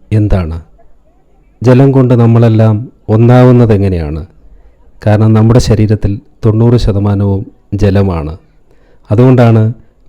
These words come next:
പ്രളയം വന്നാലും ഇതുപോലുള്ള നല്ല നിമിഷങ്ങളിലും ജലത്തിൻ്റെ സാന്നിധ്യമുണ്ടെങ്കിൽ നമ്മൾ ബാക്കിയുള്ള എല്ലാ അതിർവരമ്പുകളും തരംതിരിവുകളും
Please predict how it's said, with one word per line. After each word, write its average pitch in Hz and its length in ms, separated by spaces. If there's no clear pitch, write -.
പ്രളയം 120 420
വന്നാലും 107 540
ഇതുപോലുള്ള 113 680
നല്ല 113 260
നിമിഷങ്ങളിലും 104 760
ജലത്തിൻ്റെ 131 540
സാന്നിധ്യമുണ്ടെങ്കിൽ 117 1040
നമ്മൾ 110 400
ബാക്കിയുള്ള 110 800
എല്ലാ 113 440
അതിർവരമ്പുകളും 110 920
തരംതിരിവുകളും 117 1000